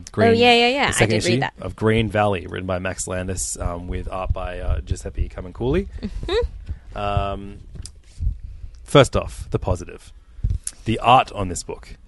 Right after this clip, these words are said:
Speaker 2: Very nice.
Speaker 1: Very, very nice indeed. Now, the negative. The rest of this book. <laughs> Um,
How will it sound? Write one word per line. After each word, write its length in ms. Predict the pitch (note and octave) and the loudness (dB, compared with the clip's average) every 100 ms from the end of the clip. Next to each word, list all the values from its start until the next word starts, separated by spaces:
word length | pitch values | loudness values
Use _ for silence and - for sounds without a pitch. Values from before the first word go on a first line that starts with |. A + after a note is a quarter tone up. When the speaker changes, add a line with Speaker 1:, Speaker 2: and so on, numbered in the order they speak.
| - | -2
Speaker 2:
Very 180 | E3+ | 0
nice. 320 | C3+ A#2 - G2+ | 0 -4 -4 2
Speaker 1:
Very, 360 | A2 B2+ B2+ | 8 10 8
very 400 | A2 G2 G2+ F#2+ | 4 0 2 2
nice 240 | F2 E2+ F#2 | -2 -4 -6
indeed. 400 | F2 E2 - - - - - - - _ _ _ - - - | -6 -8 -10 -14 -16 -20 -20 -20 -20 _ _ _ -20 -14 0
Now, 340 | A2 A#2 A#2 | 6 6 4
the 120 | A#2 | -2
negative. 560 | G#2 E2+ E2+ - - - - - - - | -6 -6 -10 -14 -16 -20 -20 -20 -20 2
The 120 | A#2 | 6
rest 360 | A#2 C3 C#3 - | 8 8 8 4
of 100 | F2+ | -2
this 160 | - | -4
book. 260 | - - - - - | 0 4 4 2 2
<laughs> 760 | B3+ A3+ G#3+ - D4+ B3+ - - | 4 4 4 2 0 -2 -2 4
Um, 360 | A2+ A#2 A#2+ | 8 8 4